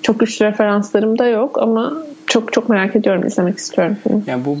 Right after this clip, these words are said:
Speaker 2: Breaking Bad'in şahane bölümlerini de çekmiş. Hani oradan birazcık referans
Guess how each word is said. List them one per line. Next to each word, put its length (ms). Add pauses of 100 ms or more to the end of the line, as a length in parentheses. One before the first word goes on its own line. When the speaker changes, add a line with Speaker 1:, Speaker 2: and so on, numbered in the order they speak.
(100)
Speaker 2:
Breaking 400
Bad'in 340
şahane 580
bölümlerini 560
de 120
çekmiş. 580
Hani 160
oradan 460
birazcık 440
referans 460